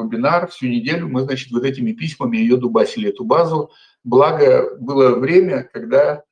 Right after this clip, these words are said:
м, удавалось, э, ну, удавалось жить на этом, да, и зарабатывать вот на этой модели.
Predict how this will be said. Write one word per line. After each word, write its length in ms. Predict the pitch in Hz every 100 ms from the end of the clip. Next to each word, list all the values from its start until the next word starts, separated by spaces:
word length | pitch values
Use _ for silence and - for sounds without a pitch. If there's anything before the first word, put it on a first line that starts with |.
| _ _ _ _ _
м, 680 | 135 120 120 113 110 110 _ _ _ _
удавалось, 760 | 139 127 143 160 139 123 - -
э, 300 | - - 104
ну, 220 | 143 160 127
удавалось 640 | 127 131 160 143 131 - _ 123 - -
жить 300 | 123 151 131
на 60 |
этом, 260 | 104 - 104
да, 120 | 131
и 40 | 131
зарабатывать 760 | 120 120 117 104 - 127 -
вот 160 | 143 -
на 140 | 113
этой 180 | 110 127
модели. 520 | 113 113 107 - -